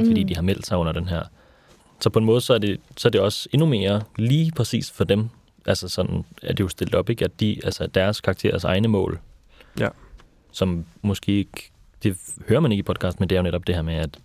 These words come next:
Speaker 1: de har en større ambition om en militær karriere, som de ligesom prøver at realisere her.
Speaker 3: Mm. Altså, den har jo også en helt klar funktion, ikke?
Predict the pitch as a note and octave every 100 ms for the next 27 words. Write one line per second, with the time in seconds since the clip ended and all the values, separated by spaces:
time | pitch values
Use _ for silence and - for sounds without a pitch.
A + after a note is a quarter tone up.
0 | _ G#2+ F#2+ G2 - - E2 E2+ - F2+
1 | G2 G2+ D#2 - F2 D#2 - - E2+ D#2+
2 | - - - F2 D#2+ E2 E2 _ _ F2
3 | E2+ E2+ F#2 F#2 F2 E2+ E2 E2 - -
4 | E2+ - - - B2 A2 G2+ - _ _
5 | _ _ _ _ - - G#2+ B2+ G#2+ A2
6 | A#2 A2+ B2 A#2 G2+ G#2 - C#3+ G2 -
7 | - G#2